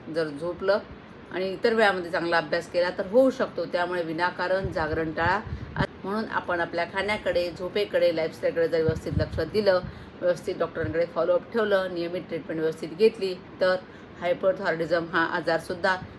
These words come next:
गंभीर समस्या निर्माण करणार नाही आणि लवकरच हा आजार आटोक्यात येईल. तर आज आपण समजून घेतलं हायपरथायरॉइडिझम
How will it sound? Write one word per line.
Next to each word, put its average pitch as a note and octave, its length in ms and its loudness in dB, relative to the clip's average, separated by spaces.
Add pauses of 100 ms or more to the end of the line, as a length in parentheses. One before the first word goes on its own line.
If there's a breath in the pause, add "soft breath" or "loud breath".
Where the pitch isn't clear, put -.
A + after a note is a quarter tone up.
(160)
गंभीर F3 280 0
समस्या E3+ 500 -2
निर्माण D#3+ 360 0
करणार D3+ 400 0
नाही E3+ 320 -2 (300)
आणि E3+ 180 -4
लवकरच F3 380 4 (160)
हा F3+ 180 2 (160)
आजार E3 320 0
आटोक्यात D#3+ 420 -4 (100)
येईल. D#3+ 360 -4 (440)
तर F#3 180 2 (160)
आज F#3 200 4
आपण F#3+ 260 2
समजून E3+ 420 -2
घेतलं D#3+ 320 0 (400)
हायपरथायरॉइडिझम E3 1000 -2